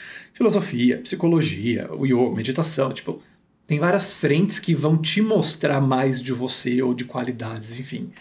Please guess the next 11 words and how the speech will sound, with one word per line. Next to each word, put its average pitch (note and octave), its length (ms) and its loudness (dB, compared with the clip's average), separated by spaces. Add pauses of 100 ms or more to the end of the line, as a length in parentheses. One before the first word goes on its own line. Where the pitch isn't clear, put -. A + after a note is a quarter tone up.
(460)
E C#3+ 220 2
eu E3+ 120 4
me F#3 100 4
encontrei E3 460 4
muito D#3+ 400 2
no D3 220 2
yoga. A2+ 540 0 (1200)
E D3 100 2
eu F3 100 4
percebi F3+ 560 2
que F#3 440 -4